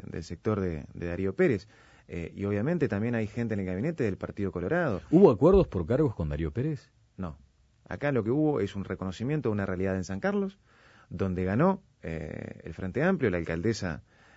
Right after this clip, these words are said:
Speaker 1: es de, de ese partido político,
Speaker 2: Ujú.
Speaker 1: y entendíamos que era legítimo que esos cargos de confianza, que son potestad de designarlos del intendente, fueran en consonancia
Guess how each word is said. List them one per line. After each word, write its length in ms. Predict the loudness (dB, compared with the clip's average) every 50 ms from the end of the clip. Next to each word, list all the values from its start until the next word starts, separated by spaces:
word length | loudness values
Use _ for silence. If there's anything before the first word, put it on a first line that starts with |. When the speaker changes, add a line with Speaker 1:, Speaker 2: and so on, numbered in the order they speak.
| -20 _ _
Speaker 1:
es 180 | -8 -6 -4
de, 300 | -2 -2 -2 -2 -4 -6 -6
de 100 | -6 -6
ese 140 | -8 -8 -6
partido 320 | -6 -4 -2 -2 0 0
político, 340 | 0 0 0 0 2 2 2
Speaker 2:
Ujú. 60 | 2
Speaker 1:
y 20 |
entendíamos 460 | 2 2 0 0 0 0 -2 -2 -2 -2
que 80 | -2
era 100 | -2 0
legítimo 500 | -2 -2 -4 -4 -4 -2 -2 -2 -2 -4 -8 -14 -20 -20 -20 -20 -14 _
que 80 | -6
esos 160 | -6 -4 -2 2
cargos 300 | 2 4 6 6 6 6
de 60 | 4
confianza, 520 | 4 0 0 2 2 2 2 2 -2 -4
que 120 | -6 -6 -4
son 160 | -4 -4 -2
potestad 260 | -2 -2 0 0 0
de 60 | -2
designarlos 320 | 0 -2 -2 -2 0 0 0
del 100 | 0 0
intendente, 580 | -2 -2 -2 0 0 0 0 0 0 0 -2 -2 -12 -20 -20 -20 -20 -20 _
fueran 240 | -2 4 4 6 6
en 80 | 6 6
consonancia 800 | 6 4 4 4 4 4 6 6 6 4 4 2 -2 -2 -2